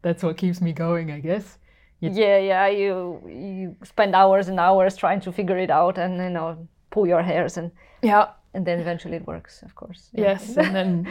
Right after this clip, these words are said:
Speaker 1: you have this moment like, "Oh, wow, I actually managed to fix
Speaker 2: You, you
Speaker 1: this
Speaker 2: hear
Speaker 1: and
Speaker 2: the
Speaker 1: it
Speaker 2: angel,
Speaker 1: works,"
Speaker 2: angel
Speaker 1: and
Speaker 2: choir in the background and all that.
Speaker 1: <laughs> Yes. And then you're, you have to hope that it keeps working, because if it's in a, in an exhibition for a month, it might work for the first week, and then suddenly something changes,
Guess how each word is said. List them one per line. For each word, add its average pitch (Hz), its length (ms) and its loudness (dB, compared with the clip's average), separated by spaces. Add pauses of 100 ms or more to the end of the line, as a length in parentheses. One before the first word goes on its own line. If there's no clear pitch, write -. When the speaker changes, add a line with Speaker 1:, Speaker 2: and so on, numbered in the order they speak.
Speaker 1:
you 175 80 -2
have 175 160 -4
this 180 140 -6
moment 165 240 -4
like, 165 200 -10
"Oh, 175 200 0
wow, 170 340 -2
I 165 100 -6
actually 170 480 -6
managed 165 400 0
to 160 100 -6
fix - 340 -4
Speaker 2:
You, 160 80 -2
you - 60 0
Speaker 1:
this - 100 -4
Speaker 2:
hear 208 160 0
Speaker 1:
and 196 80 0
Speaker 2:
the 180 40 2
Speaker 1:
it 175 60 0
Speaker 2:
angel, 208 140 2
Speaker 1:
works," 190 220 4
Speaker 2:
angel 233 220 6
Speaker 1:
and 220 60 0
Speaker 2:
choir 214 260 8
in 214 80 0
the 196 60 -4
background 202 440 2
and 196 80 0
all 208 140 4
that. - 240 4
Speaker 1:
<laughs> 262 200 -4
Yes. - 220 -14 (560)
And 220 120 6
then 226 160 4
you're, 202 400 0
you 196 80 0
have 190 160 0
to 185 60 -2
hope 196 220 0
that 170 100 0
it 170 80 -8
keeps 226 300 0
working, 151 380 -6
because 170 300 -4
if 170 60 -2
it's 180 140 -6
in 180 100 -2
a, 180 60 -2 (120)
in 190 60 -2
an 185 120 0
exhibition 185 520 -4
for 165 180 -6
a 160 60 -6
month, 160 300 -4 (400)
it 185 100 -6
might 190 220 2
work 180 200 -2
for 175 120 -4
the 170 60 -4 (100)
first 180 180 -4
week, 175 260 -2
and 165 180 -6
then 170 160 -6
suddenly 233 600 -6 (200)
something 294 400 0
changes, 269 640 -2